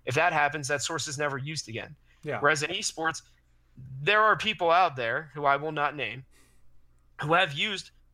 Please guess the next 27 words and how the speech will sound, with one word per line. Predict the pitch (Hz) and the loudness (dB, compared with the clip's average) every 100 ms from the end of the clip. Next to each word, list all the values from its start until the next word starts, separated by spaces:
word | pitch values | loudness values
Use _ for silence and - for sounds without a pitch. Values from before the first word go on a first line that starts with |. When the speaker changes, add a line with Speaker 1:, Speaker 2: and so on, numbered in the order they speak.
| 131 | -6
Speaker 1:
the | 160 | -2
same | - 180 190 | 2 4 2
source | 165 185 165 139 - | 2 -2 2 0 -2
that | 139 156 | 0 2
has | 175 | 2
clearly | - - 202 240 220 | -4 -4 -2 0 0
given | 170 180 170 | 2 2 2
them | 165 151 | 2 4
wrong | 151 160 | 4 4
information. | 151 143 147 135 135 - 120 _ _ _ _ _ _ _ | 2 -2 -4 -2 -4 -6 -12 _ _ _ _ _ _ _
And | 151 151 143 | 2 2 2
so, | - 165 156 151 135 _ _ _ _ _ _ _ _ - | 2 4 4 0 -6 _ _ _ _ _ _ _ _ -16
eh, | - 135 131 131 _ _ _ _ _ - 170 | -14 -14 -14 -18 _ _ _ _ _ -2 4
I | 180 | 4
guess | 190 196 | 4 2
that's | 190 185 - | 2 0 0
the | 165 | -6
b-, | 131 143 156 | -6 -10 -8
being, | 156 202 196 | -2 0 0
like, | 160 151 123 - _ _ - | 0 -2 -2 -14 _ _ -2
in | 170 160 | 0 2
it, | 120 110 _ - | 2 0 _ -10
it | 147 | 0
shows | - - 160 160 143 127 - - | 2 4 4 4 0 -4 -6 -8
very | 135 147 165 156 | 0 4 4 4
much | 143 147 - | 2 2 2
so | - 127 120 | 2 0 0